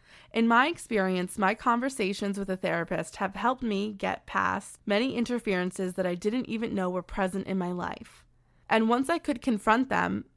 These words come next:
let them go, my life changed for the better.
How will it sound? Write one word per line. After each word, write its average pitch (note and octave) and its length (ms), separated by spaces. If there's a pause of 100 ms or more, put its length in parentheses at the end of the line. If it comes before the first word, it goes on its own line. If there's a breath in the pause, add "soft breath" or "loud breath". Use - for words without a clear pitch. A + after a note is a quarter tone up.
(120)
let G3+ 260
them G3+ 160
go, F#3+ 480 (100)
my G#3 160
life G3+ 180
changed F#3 380
for G3 100
the F3 100
better. - 440